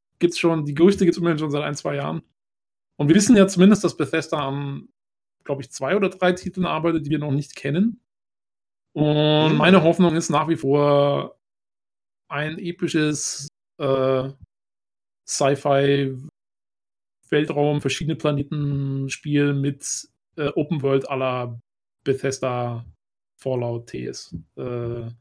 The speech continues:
Speaker 1: vielleicht machen sie ja mal was Neues. Vielleicht machen sie was Neues mit ihrer Engine irgendwie, dass wir mal langsam wirklich Zeit.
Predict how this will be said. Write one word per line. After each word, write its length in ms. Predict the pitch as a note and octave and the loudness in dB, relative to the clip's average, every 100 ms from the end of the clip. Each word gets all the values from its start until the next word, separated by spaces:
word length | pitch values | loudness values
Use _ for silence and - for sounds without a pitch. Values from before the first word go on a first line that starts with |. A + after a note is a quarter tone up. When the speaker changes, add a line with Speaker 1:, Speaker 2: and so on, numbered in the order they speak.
| _ _ _ _ | _ _ _ _
Speaker 1:
vielleicht 400 | - C#3+ D#3 - | -2 2 2 0
machen 220 | E3 D3 D#3 | -2 0 0
sie 80 | |
ja 60 | D3+ | 2
mal 140 | C#3+ | 2
was 140 | C3+ B2 | 0 -2
Neues. 540 | C3+ D3 D3 - - _ | -2 -2 -4 -8 -14 _
Vielleicht 220 | - C3+ | -4 -2
machen 160 | D3+ C#3+ | 0 0
sie 200 | C#3+ C3+ C3 | 0 -2 -4
was 140 | C3+ C#3+ | -6 -4
Neues 220 | D3 D3 | -4 -2
mit 100 | D3+ | -4
ihrer 220 | D3 C#3 | -2 -2
Engine 460 | C#3 D#3+ E3 E3 E3+ | -4 -2 -2 -2 -8
irgendwie, 520 | D#3+ D#3 D#3 E3+ E3+ _ _ | -8 -6 -4 -4 -6 _ _
dass 180 | C#3 - | -10 -6
wir 80 | C#3+ | -4
mal 180 | C#3 C3 | 0 0
langsam 380 | C3 C3+ C#3+ | -2 -4 -6
wirklich 240 | C3 C3+ - | -8 -10 -8
Zeit. 340 | C3+ C#3+ - | -6 -8 -12